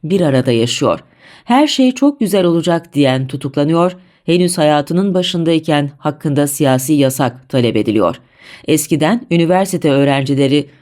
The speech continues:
harçlığını çıkarmak için saatlik işlerde çalışırken şimdi mesai arasına derslerini,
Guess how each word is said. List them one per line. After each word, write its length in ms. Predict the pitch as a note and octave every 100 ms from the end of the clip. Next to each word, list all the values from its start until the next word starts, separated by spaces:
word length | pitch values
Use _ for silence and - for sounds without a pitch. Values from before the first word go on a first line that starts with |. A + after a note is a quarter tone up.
| _
harçlığını 600 | F3+ F#3 F#3 - A3 C4+
çıkarmak 520 | - - G#3+ G#3+ A#3
için 220 | F3 D3
saatlik 560 | C3+ - D3 C#3+ G3 C4+
işlerde 480 | G#3 - C3 A#2+ A#2
çalışırken 760 | C3+ A#2+ A#2+ B2 B2 D3 F3+ - - _
şimdi 360 | - A#3+ G#3+ F3+
mesai 540 | D#3+ D#3+ E3 F3 B3+
arasına 540 | A#3 E3+ D3 C3+ A#2+
derslerini, 760 | B2+ C#3+ C#3+ D3 C3 A#2+ D#3+